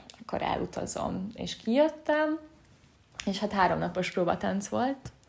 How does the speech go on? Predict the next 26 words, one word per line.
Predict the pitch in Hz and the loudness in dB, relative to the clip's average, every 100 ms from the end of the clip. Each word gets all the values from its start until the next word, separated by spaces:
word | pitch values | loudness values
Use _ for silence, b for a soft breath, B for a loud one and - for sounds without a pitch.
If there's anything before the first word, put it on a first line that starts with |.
| B B B B B B B B B B | B B B B B B B B B B
és | 247 233 - - - | -4 0 0 0 0
így | 220 226 - - 123 208 | 0 -2 -4 -6 0 6
megcsináltam | 185 - 156 165 | 6 6 0 0
az | 165 | 4
első | 170 170 165 | 6 6 4
napot, | 175 - 160 196 | 4 8 8 8
tehát, | 165 - 151 - - - 170 | 0 0 -6 -8 -12 -8 -2
uff, | 156 156 - | -2 -4 -10
szanaszét | - - 147 127 - 160 151 | -6 2 2 2 0 2 4
dolgoztam | 185 170 165 156 - 156 | 6 6 6 -2 -2 2
magam, | 175 170 165 | 2 4 2
azt | 170 - | 0 0
éreztem, | - 156 - 160 | -4 -4 -4 -2
hogy | 160 151 151 - | -2 -2 -4 -6
na, | - 165 160 156 - - _ _ _ b b - | -4 0 0 0 -6 -20 _ _ _ b b 2
kétszáz | 180 180 165 | 2 4 0
százalékot, | 165 175 165 165 160 160 151 160 | 4 4 4 4 2 0 -4 -4
ha | - 175 | -4 -2
most | 156 160 | -2 0
nem | 185 185 | 2 4
rakom | 165 170 160 | 2 0 2
bele, | 160 190 180 | 4 6 6
akkor, | 165 - 156 151 - | 4 0 0 2 0
akkor, | 170 165 151 151 156 | -4 -2 0 0 0
akkor, | - 175 - 160 160 | -6 -10 -2 -2 0
ö, | 147 151 143 | -2 -2 -4